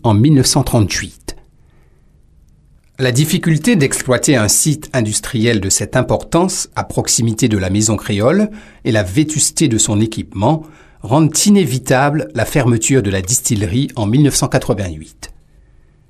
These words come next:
Le broyage et la distillation sont alors transférés sur un autre site de production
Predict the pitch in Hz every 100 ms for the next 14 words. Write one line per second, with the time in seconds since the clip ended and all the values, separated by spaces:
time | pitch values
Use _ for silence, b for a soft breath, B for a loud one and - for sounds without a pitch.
0 | - 113 92 87 95 98 151 196 110 98
1 | 87 90 - 87 82 - 139 175 B B
2 | B B - 143 - 214 175 117 - 170
3 | - 139 113 135 175 - 113 101 101 165
4 | - 139 - 170 120 98 - 147 104 -
5 | - 147 165